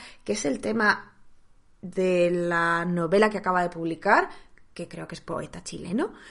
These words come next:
eh, por lo visto, o sea, que la tengo por ahí fichada, pero, pero todavía tengo que investigarla un poquillo más.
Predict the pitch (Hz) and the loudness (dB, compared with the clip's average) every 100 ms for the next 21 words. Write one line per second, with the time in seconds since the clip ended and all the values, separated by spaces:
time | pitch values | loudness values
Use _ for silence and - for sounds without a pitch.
0 | - - - 214 208 202 196 190 190 170 | -20 -18 2 4 6 4 4 2 2 0
1 | - 175 165 - 185 - 302 196 175 170 | -2 -8 -4 -2 -2 0 0 0 -2 -4
2 | 165 214 233 269 254 240 294 320 233 180 | 0 2 6 8 6 4 2 2 2 2
3 | 175 170 165 175 175 196 185 185 175 190 | 0 -2 0 0 0 0 2 4 6 4
4 | 202 208 202 208 180 202 185 170 175 175 | 2 2 2 0 0 0 0 0 -2 -4
5 | 160 170 180 - | -4 -4 -4 -6